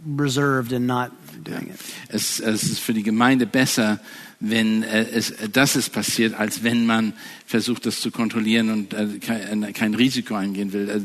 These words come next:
Speaker 2: denn das Wachstum passiert halt eben durch Jüngerschaft. Okay.
Speaker 1: Anything, uh, Christian, you, I mean, this is, this is,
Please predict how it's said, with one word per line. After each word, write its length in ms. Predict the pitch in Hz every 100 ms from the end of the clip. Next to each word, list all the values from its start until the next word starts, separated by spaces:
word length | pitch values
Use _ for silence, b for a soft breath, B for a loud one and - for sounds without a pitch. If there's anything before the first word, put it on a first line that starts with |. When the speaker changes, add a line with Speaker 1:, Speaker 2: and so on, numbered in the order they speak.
| 90
Speaker 2:
denn 200 | 120 101 B B B
das 200 | 107 -
Wachstum 500 | 131 - - 123 107 - -
passiert 500 | 113 - 127 123 -
halt 180 | 104 104 -
eben 300 | 107 95 101 - _ -
durch 280 | 113 101 -
Jüngerschaft. 640 | 98 87 - - - - _ B B B B B B B B B B B B -
Okay. 140 | - 156 _ _ -
Speaker 1:
Anything, 380 | 180 240 247 170
uh, 120 | 147
Christian, 340 | - 226 196 160
you, 100 | 160
I 40 | 160
mean, 140 | 156
this 200 | 190 202
is, 220 | 220 151
this 220 | 165 202 233
is, 240 | 185